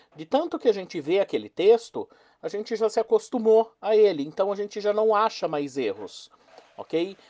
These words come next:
Uma pessoa de fora sempre vai conseguir aí, é, dar uma visualizada com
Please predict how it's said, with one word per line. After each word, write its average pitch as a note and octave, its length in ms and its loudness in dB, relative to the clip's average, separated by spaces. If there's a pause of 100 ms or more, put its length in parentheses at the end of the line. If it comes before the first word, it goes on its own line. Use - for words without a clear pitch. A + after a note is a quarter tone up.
(100)
Uma E3+ 200 -2
pessoa G3+ 300 0
de G3 80 -14
fora G3 300 2
sempre A3 480 -4
vai G#3 140 0
conseguir G3 520 -8
aí, F#3 240 -6 (440)
é, F3 240 4
dar F3 160 4
uma F3+ 180 0
visualizada E3 680 2
com E3 340 -4